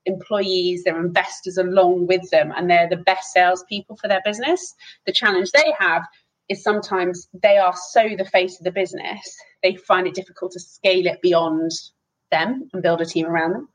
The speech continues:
And then you've got the inventors, the, um, disruptors, maybe, like, you think about Elon Musk and James Dyson and, like, these people who've got crazy big ideas. And the problem with them sometimes is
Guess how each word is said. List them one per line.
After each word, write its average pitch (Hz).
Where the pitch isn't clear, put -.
And 233
then 247
you've 240
got -
the 233
inventors, 214
the, 175
um, 180
disruptors, 185
maybe, 180
like, 160
you 196
think 185
about 165
Elon 180
Musk 170
and 151
James 165
Dyson 156
and, 151
like, 147
these 160
people 190
who've 185
got -
crazy 196
big 185
ideas. 170
And 190
the -
problem 190
with 175
them 170
sometimes 165
is 160